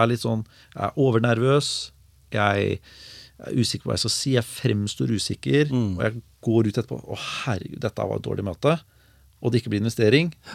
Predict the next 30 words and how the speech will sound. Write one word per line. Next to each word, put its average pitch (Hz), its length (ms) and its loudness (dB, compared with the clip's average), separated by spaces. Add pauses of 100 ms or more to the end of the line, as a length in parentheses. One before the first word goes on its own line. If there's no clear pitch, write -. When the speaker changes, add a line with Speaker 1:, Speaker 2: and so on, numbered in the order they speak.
Speaker 1:
da 110 240 6
blir 107 160 4
jeg 104 160 4
veldig 98 100 0
streng 104 200 -4
med 98 80 -4
meg 98 80 -6
selv. 123 220 0 (220)
Speaker 2:
Mm. 113 140 -2
Speaker 1:
At - 100 -2
nå 113 440 2
har 113 100 2
ikke 117 140 -2
du 104 100 0
gjort 107 160 -4
gode 98 500 0
nok, 101 160 -4 (140)
eh, 98 340 -2
forberedelser. 98 600 0 (360)
Heldigvis 120 280 2
har 113 100 4
jeg - 60 0
ikke 107 120 0
opplevd 98 200 -4
det. 165 160 4 (840)
Eh, 101 400 -2
så, 107 380 0 (600)
så - 120 -4
det 135 100 6
ligger 127 220 2